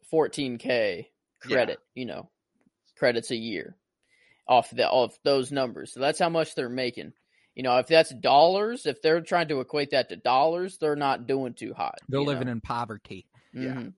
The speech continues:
Speaker 3: But, uh,
Speaker 2: Um, a-, a-, and so, uh, I, I love the response to just being like, "If you don't fucking like it, go somewhere else, dickhead." And
Speaker 3: Exactly.
Speaker 2: he's like, he's like,
Speaker 3: Well,
Speaker 2: "Oh,
Speaker 3: and that's
Speaker 2: fuck,
Speaker 3: the
Speaker 2: I don't wanna,
Speaker 3: thing. That's
Speaker 2: I
Speaker 3: what's
Speaker 2: don't wanna go
Speaker 3: awesome
Speaker 2: sell
Speaker 3: about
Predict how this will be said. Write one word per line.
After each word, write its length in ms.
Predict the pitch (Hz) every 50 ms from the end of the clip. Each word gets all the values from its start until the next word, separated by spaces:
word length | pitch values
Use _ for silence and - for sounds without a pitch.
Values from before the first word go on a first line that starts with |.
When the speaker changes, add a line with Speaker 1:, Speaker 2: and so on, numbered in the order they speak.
| _ _
Speaker 3:
But, 160 | 131 127 120
uh, 380 | 117 107 101 101 127 131 123 110
Speaker 2:
Um, 160 | 98 92 85 _ _ _ _ -
a-, 40 | 131
a-, 320 | 135 123 120 135 131 123 139
and 120 | 139 135 123 127 127 123 -
so, 340 | - 151 123 113 120 127 _ -
uh, 40 | 107 98 98 - _ - 58 55 _ _ _ _ _ _ _ _ _ _ _ _ -
I, 180 | - 143 143 135 -
I 120 | 135 139
love 500 | 139 127 127 131 127 135 151 165 160 147
the 100 | 139 147
response 380 | 127 120 - - 131 117 120 117
to 60 | 117
just 140 | 113 107 -
being 180 | 117 110 107 104
like, 180 | 104 104 - _ _ _ _ _ _ _ _ _ -
"If 180 | 160 165 -
you 60 | 170 170
don't 180 | 160 147 139
fucking 360 | - - 165 147 - - 127
like 280 | 123 117 135 190 214 -
it, 140 | 120 - 110
go 160 | - 127 131
somewhere 400 | 131 - 139 131 131 131 123 131
else, 220 | 165 190 185 - - _
dickhead." 480 | - 95 95 - 117 107 107 123 156 175 _ _ _ _ _ _ _ _ _ _ _ -
And 140 | 160 160
Speaker 3:
Exactly. 60 | 165 226
Speaker 2:
he's 100 | - 151
like, 240 | 131 120 110 - - - - - - -
he's 180 | - - - -
like, 140 | 131 120 - - -
Speaker 3:
Well, 100 | 214 247
Speaker 2:
"Oh, 20 | -
Speaker 3:
and 80 | 220 214
that's 220 | 233 262 - -
Speaker 2:
fuck, 20 |
Speaker 3:
the 60 | - 262
Speaker 2:
I 20 |
don't 100 | 190 165 -
wanna, 80 | 160
Speaker 3:
thing. 140 | 175 202 214 -
That's 180 | 156 170 - -
Speaker 2:
I 40 |
Speaker 3:
what's 100 | 247 -
Speaker 2:
don't 100 | - 226 -
wanna 80 | - - -
go 60 | -
Speaker 3:
awesome 120 | - 185 175
Speaker 2:
sell 140 | 156 165 165
Speaker 3:
about 60 | 170